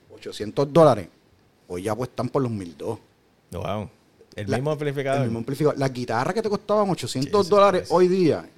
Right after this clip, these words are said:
Speaker 1: ya están por mil tres.
Speaker 2: Ok.
Speaker 1: Ahora mismo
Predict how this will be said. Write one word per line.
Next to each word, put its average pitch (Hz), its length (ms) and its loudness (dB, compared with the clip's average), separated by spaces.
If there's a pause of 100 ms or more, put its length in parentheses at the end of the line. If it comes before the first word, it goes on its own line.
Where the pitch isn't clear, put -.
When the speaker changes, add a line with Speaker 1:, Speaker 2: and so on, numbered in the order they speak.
(140)
Speaker 1:
ya 117 80 -12
están 113 220 -10
por 175 160 -2
mil 175 260 0
tres. 120 360 -4 (340)
Speaker 2:
Ok. 90 360 -18
Speaker 1:
Ahora 127 180 -4
mismo 196 600 6